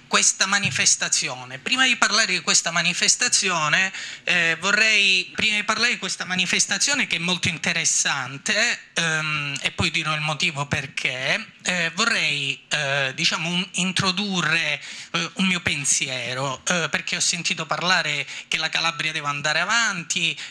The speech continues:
eh, i giovani, eh, devono, devono prendere il posto, devono diventare la classe dirigente del futuro e sono convinto che, eh, lo diventeremo, vai,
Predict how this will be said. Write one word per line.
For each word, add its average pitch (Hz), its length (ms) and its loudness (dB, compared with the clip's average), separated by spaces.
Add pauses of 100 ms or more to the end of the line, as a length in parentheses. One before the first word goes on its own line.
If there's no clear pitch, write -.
eh, 139 300 0
i 147 180 -4
giovani, 156 760 0 (220)
eh, 147 260 -2
devono, 151 720 0
devono 156 340 -4
prendere 147 560 -2
il 143 180 -2
posto, 170 580 0
devono 156 240 -2
diventare 156 440 -4
la 143 80 -4
classe 151 340 0
dirigente 143 560 -4
del 139 80 -8
futuro 196 400 -4
e 170 40 -2
sono 165 280 2
convinto 170 640 -2
che, 160 380 -2
eh, 135 380 -6
lo 180 180 2
diventeremo, 143 720 -4
vai, 135 280 -2